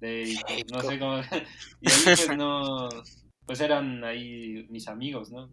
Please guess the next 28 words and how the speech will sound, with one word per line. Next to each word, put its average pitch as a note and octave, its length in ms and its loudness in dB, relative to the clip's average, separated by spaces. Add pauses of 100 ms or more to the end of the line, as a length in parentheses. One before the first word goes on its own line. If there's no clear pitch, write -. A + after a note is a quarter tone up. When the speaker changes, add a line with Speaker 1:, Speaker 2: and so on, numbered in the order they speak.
(120)
Speaker 1:
Los G#2+ 220 -8
de, G2+ 540 -14 (800)
los A2+ 160 -10
que A2+ 120 -8
conocían A2+ 440 -6
ya A2+ 320 -2
algún, A2 640 -8
algunas A2+ 380 -10
cosas A2+ 280 -10
de G#2 120 -10
mi, G2 240 -20 (260)
de G2+ 120 -18
mi G2+ 140 -16
música, C3+ 500 -12 (480)
pues, B2 180 -6
te C3 120 -4
sientes C#3 520 -4
como B2 200 -2
más, B2+ 420 0
más C3 200 -4
poderoso, A#2+ 500 -4
¿no? A#2+ 140 -8
Y B2 100 -12
eso A2+ 200 -16
te G#2 100 -12
ayuda, G#2+ 440 -8 (1120)
así A#2 260 -8
como, A2 260 -6